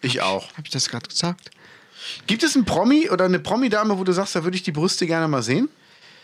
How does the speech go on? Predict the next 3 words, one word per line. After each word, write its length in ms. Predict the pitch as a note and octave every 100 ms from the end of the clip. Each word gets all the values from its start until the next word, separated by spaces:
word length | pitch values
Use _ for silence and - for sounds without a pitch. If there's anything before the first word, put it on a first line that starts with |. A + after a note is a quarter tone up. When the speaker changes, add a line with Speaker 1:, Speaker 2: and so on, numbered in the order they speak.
| - - - - - - - - - - - - - -
Speaker 2:
Angela 460 | D3 C#3+ A#2+ A2+ -
Merkel. 400 | - - - A#4+ D5 F#5 F5 A5 A5+ C5+ A4+ -
<laughs> 1800 | - C6+ - - A#3+ - G3+ - G#3 F#3+ - G3 - G3+ F3+ - A3